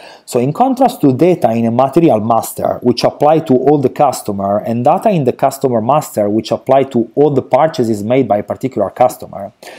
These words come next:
data in customer material info record relate to purchases of a specific material by a specific customer, which means that some data in a customer material info record are not found elsewhere.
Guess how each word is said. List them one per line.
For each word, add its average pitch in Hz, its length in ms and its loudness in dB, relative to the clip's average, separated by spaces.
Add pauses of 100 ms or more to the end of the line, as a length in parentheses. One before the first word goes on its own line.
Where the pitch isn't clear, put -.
(240)
data 202 320 2
in 151 180 0
customer 160 520 0
material 135 460 2
info 127 260 0
record 120 380 2
relate 143 440 2
to 123 80 -4
purchases 196 720 0 (300)
of 135 160 4
a 131 80 2
specific 202 640 0
material 120 720 4
by 117 120 4
a 117 80 2
specific 110 480 -4 (120)
customer, - 540 -4 (720)
which 160 200 0
means 220 240 2
that 131 240 2
some 233 340 0
data 120 500 2
in 127 140 -2
a 123 60 -2
customer 185 520 0
material 139 460 2
info 117 340 0
record 107 540 0
are 127 180 2
not 165 320 -2
found 135 320 2
elsewhere. 107 560 -2